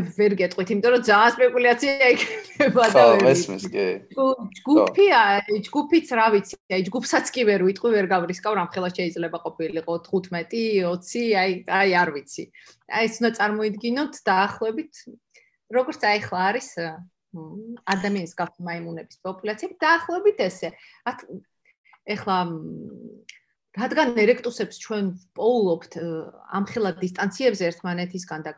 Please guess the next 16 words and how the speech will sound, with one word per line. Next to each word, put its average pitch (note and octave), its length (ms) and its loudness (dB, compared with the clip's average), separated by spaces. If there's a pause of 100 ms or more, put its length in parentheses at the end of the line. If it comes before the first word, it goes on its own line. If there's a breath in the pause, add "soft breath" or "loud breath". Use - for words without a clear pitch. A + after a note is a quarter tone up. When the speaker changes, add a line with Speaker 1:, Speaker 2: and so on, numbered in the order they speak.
(460)
Speaker 1:
საკმაოდ C4 400 0
წარმატებული G#3 760 -2
სახეობა D#3+ 680 -10
იყო. - 200 -14
ეხლა, D#3+ 240 -10 (560 loud breath)
რომ B3 180 -2
შევადაროთ, A#3+ 500 -2
ხა, - 120 -12
ერექტუსი G#3+ 420 -2
ჩნდება E3 440 -8
დაახლოებით, F#3 800 -8
მ, D3+ 240 -10 (200)
ორი G#3 220 -2
მილიონი D#3+ 340 -6
წლის D#3 320 -10
წინ B3+ 320 -4